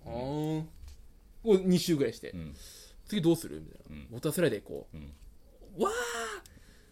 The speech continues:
Speaker 2: ほんと、三十分ぐらい並んで。
Speaker 1: うん。
Speaker 2: じ-、二十秒ぐらい。
Speaker 1: うん。ほらな。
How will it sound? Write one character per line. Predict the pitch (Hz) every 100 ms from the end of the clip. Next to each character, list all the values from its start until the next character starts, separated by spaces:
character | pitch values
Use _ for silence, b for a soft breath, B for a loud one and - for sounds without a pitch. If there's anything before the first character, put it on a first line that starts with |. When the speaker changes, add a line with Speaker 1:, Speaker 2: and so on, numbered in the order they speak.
| b -
Speaker 2:
ほ |
ん | 135
と、 | 117 - 117 120 127
三 | - 156 151
十 |
分 | 143 143
ぐ |
ら | 107
い |
並 | 85
ん | 71
で。 | 67
Speaker 1:
う | 78 73 - - - - - 87 123 147 135
ん。 |
Speaker 2:
じ-、 | 120 131 135
二 | 135
十 | 120 113
秒 | 110
ぐ | 92
ら |
い。 | -
Speaker 1:
う |
ん。 | 78 76 -
ほ | 78
ら | 73
な。 | 113